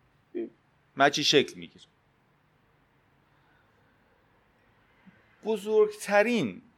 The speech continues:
جز بزرگترین تله‌های روابط اینه که آدما فکر کنن انتخاب درست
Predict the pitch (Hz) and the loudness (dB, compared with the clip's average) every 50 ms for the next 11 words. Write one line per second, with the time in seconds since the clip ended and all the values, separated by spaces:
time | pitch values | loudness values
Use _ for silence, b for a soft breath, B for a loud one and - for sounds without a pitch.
0 | _ _ - 185 208 208 233 214 170 147 143 160 170 175 175 175 175 175 175 175 | _ _ 0 0 2 2 0 -2 -2 -4 -2 0 2 2 2 2 2 2 2 0
1 | 175 - 165 160 196 233 220 - - 160 147 139 131 131 123 120 139 156 151 135 | 0 -2 0 0 0 0 -2 -4 0 4 4 6 6 6 4 6 4 4 4 4
2 | 110 98 92 95 113 117 117 113 120 117 113 120 175 185 175 - - - _ _ | 4 2 2 4 4 4 6 6 6 4 4 4 2 0 -2 -4 -10 -18 _ _
3 | _ b b b b b b b b b 220 220 190 160 127 147 - - 135 131 | _ b b b b b b b b b -2 0 0 0 -2 -2 0 2 2 2
4 | 127 135 156 175 175 185 180 - - 175 180 180 180 - - _ 139 127 131 127 | 4 2 0 0 -2 -4 -6 -6 -2 -2 -2 -2 -4 -8 -10 _ -6 -6 -6 -6
5 | - - 123 - - 127 123 123 113 123 120 110 104 117 123 123 123 147 156 147 | -6 -8 -8 -2 2 2 2 2 2 0 -2 -2 -2 -2 0 2 6 6 6 6
6 | 143 - - - - | 4 2 -4 -12 -18